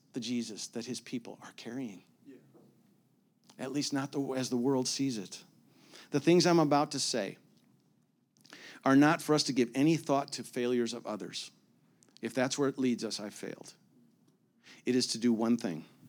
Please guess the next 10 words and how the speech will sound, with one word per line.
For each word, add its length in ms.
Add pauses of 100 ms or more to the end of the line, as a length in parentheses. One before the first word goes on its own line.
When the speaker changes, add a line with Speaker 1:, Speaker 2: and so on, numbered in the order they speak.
(380)
Speaker 1:
to 80
point 260
out 140
the 120
opportunity 560
that 120
is 140
available 360
for 240
us 380